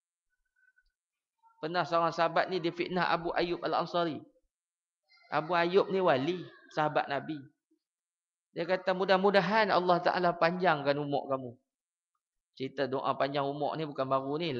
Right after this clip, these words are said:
Dulu zaman sahabat pun dah berlaku dah. Tapi Allah tak bagi kamu kesihatan. Dia minta panjang umur tapi tak sihat. Allah doa untuk kawan ni. Dia doa untuk kawan ni. Allah makbulkan doa dia.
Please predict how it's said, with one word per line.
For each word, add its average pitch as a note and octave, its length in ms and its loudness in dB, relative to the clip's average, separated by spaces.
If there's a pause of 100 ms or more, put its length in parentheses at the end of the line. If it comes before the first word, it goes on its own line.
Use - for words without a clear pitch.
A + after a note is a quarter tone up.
Dulu E3 240 -2
zaman D#3 240 0
sahabat D#3 400 0
pun D#3+ 160 -4
dah D3 160 0
berlaku D3 320 -4
dah. G3+ 160 -4 (1200)
Tapi G3 320 2
Allah A#3+ 240 4
tak - 160 0
bagi G#3 320 2
kamu G3 320 0
kesihatan. G3 560 -2 (2000)
Dia F3+ 160 0
minta G3 320 4
panjang G3+ 400 2
umur A3 320 0
tapi A#3 320 -8
tak - 160 -6
sihat. E3 240 -4 (960)
Allah F#3+ 160 4
doa F3+ 400 2
untuk F3+ 160 -2
kawan F#3 240 2
ni. F3 160 -6
Dia E3 160 0
doa G3+ 160 0
untuk E3+ 240 -2
kawan F#3 320 2
ni. G#2 80 -6 (560)
Allah C#4 240 6
makbulkan C#4+ 480 4
doa D4+ 320 4
dia. A#2+ 160 -4